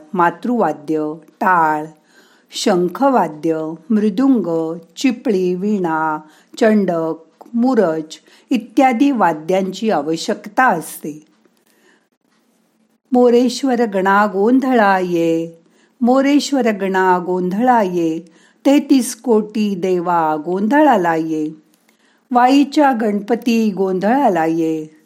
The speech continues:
कृष्णा कोयना गोंधळा ये असं म्हणत गोंधळ घातला जातो. स्कंद माता देवी, स्कंद म्हणजे कार्तिकेय, भगवान शंकर आणि पार्वतीचा पुत्र.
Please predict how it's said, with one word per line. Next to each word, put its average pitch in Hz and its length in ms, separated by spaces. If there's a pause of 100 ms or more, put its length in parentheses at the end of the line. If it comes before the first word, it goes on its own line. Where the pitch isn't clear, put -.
(440)
कृष्णा 240 540
कोयना 196 680 (100)
गोंधळा 196 560
ये 160 320 (340)
असं 226 280
म्हणत 208 560 (380)
गोंधळ 226 360
घातला 202 400
जातो. 165 400 (1200)
स्कंद 269 360
माता 196 520
देवी, 180 460 (560)
स्कंद 285 440
म्हणजे 175 500 (220)
कार्तिकेय, 175 800 (640)
भगवान 254 440
शंकर 220 480
आणि 196 240
पार्वतीचा 175 800
पुत्र. 190 480